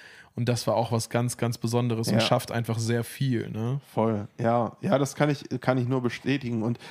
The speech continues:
Speaker 2: und der, der, der Text hier gibt es auch wieder so, ne? „Voller Freude und in aufrichtiger Herzlichkeit aßen
Speaker 1: Mhm.
Speaker 2: sie miteinander das Mahl.“ So, ne?
Speaker 1: Yes.
Speaker 2: Boah, so schön, ey. Ähm,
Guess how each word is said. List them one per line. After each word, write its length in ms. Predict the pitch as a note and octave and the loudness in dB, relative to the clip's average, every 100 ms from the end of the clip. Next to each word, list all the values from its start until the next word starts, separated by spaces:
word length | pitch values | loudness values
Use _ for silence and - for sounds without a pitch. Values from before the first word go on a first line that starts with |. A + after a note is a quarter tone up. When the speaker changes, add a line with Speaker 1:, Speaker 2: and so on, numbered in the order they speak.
| - | -4
Speaker 2:
und 160 | - C3 | 0 2
der, 140 | C#3 | 2
der, 260 | - B2 B2+ | 0 -2 0
der 160 | A#2+ A#2 | 0 -2
Text 340 | - E3+ - | -2 -4 -4
hier 220 | - B2+ C3 - _ - | -2 -2 -4 -14 _ -4
gibt 180 | B2+ B2 | -2 -4
es 160 | G#2+ | -2
auch 260 | A2+ C#3 - - _ _ _ _ - | -2 -2 -4 -12 _ _ _ _ -8
wieder 300 | A2+ A2+ G#2+ | -2 0 0
so, 160 | G2+ G#2 | -2 -2
ne? 160 | G#2 | -2
„Voller 300 | B2+ - B2+ | 0 2 2
Freude 580 | A2+ - B2+ C#3 C#3+ D3+ | 0 0 2 2 0 -2
und 260 | - B2+ B2 | -2 -4 -2
in 140 | A#2+ - _ - | -4 -6 _ 0
aufrichtiger 640 | B2+ D3+ C#3+ C3 A#2 A#2 | 0 0 -4 -4 -2 -2
Herzlichkeit 800 | A2+ A#2+ - A2 - - G#2+ - | 2 0 -2 -6 -4 -4 -4 0
aßen 280 | G#2+ A#2+ C3 | 0 2 2
Speaker 1:
Mhm. 20 | |
Speaker 2:
sie 80 | A#2 | 2
miteinander 600 | G#2 G#2+ G#2+ G#2 A2 A2+ | 0 0 0 0 0 0
das 220 | G#2 G#2+ | 0 -2
Mahl.“ 360 | G#2+ G2+ G#2 G#2 | -2 0 0 -2
So, 120 | G2 | -4
ne? 60 | A2+ | 0
Speaker 1:
Yes. 260 | B2+ C3+ | 2 4
Speaker 2:
Boah, 420 | A#2+ B2+ B2 G#2+ - - - - | 4 4 4 2 -2 -12 -20 -10
so 160 | - D3 | -2 0
schön, 300 | - E3 C3+ | 4 2 2
ey. 220 | A2 G3+ - - - - - - | 0 0 -2 -16 -20 -20 -16 -4
Ähm, 320 | B2+ B2+ C3 | 0 0 -2